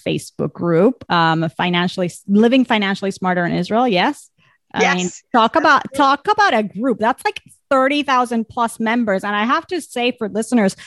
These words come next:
Speaker 1: it's not just a number of members, it's the level, uh, of the conversation that happens in the group. Um, it's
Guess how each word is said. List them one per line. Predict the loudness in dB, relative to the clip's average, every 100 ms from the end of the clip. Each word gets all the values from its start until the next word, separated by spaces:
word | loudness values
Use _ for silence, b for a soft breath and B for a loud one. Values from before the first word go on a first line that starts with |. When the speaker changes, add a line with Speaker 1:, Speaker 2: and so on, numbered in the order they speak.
| B B B -2
Speaker 1:
it's | -2 2
not | 4 6 4 0
just | -2 -4 -2
a |
number | 0 2 2
of | 0
members, | 0 0 0 0 -2 -2
it's | -6 -6 -4
the | -2 0
level, | -2 0 0 0 2 4 4 0 b _ _ _
uh, | 0 2 2 -2 -4
of | 2 2 0 -8 -12
the | -4 -4
conversation | -2 -2 -2 -2 -4 -4 -4 -4 -8 -8 -4
that | -2 -2
happens | -2 -2 -2 -4 -4 -4
in | 0 2 4
the | 2 -2
group. | -2 -4 -4 -6 -2
Um, | 0 0 0 -4 -6 -6
it's | -4 -4